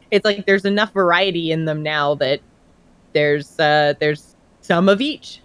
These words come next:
So I, I love video game stories <laughs> and the, the things that we've seen in the past. So I, I kind of, like, there's a lot of video games I'd love to see get the, the movie or T V treatment because, uh, I think that there's a lot of universes to explore. So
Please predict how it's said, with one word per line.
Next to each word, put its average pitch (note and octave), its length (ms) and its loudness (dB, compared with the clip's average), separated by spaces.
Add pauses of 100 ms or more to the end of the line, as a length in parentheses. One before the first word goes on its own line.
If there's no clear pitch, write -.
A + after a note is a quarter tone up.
So E3+ 440 4 (840)
I, E3+ 260 4
I F3+ 160 2
love A3+ 300 2 (680)
video A3 240 -2
game A3+ 240 -2
stories C4+ 880 -2
<laughs> - 40 -10
and A3 300 -2
the, E3+ 380 0
the E3+ 100 -6
things F#3+ 260 -4
that F3 120 -6
we've F#3+ 140 -6
seen G#3 200 -6
in F#3+ 60 -4
the F3+ 80 -6
past. D#4 420 -4
So F#3+ 140 0
I, F3+ 260 2
I F#3 80 0
kind G#3+ 260 -4
of, G#3+ 140 -4
like, F#3+ 160 -2
there's A3+ 220 -2
a A#3+ 40 -2
lot G3 300 0
of A3+ 80 -6
video A#3 240 -2
games F3 300 -4
I'd E3 160 -2
love F3+ 180 -2
to F3 100 -14
see G#3+ 300 -8
get E3 240 -2
the, E3 280 2
the E3+ 100 0
movie E3+ 280 -2
or D#3+ 80 0
T F3+ 240 -6
V F3 160 -8
treatment F3+ 520 -6
because, F#3+ 380 0
uh, F#3 280 2
I F#3+ 80 0
think G#3 220 -4
that G#3 140 -2
there's F#3+ 180 0
a F#3+ 60 0
lot F3+ 300 4
of F#3 240 4
universes F#3 600 0
to D3 160 -2
explore. C#3+ 520 -2
So D#3 360 0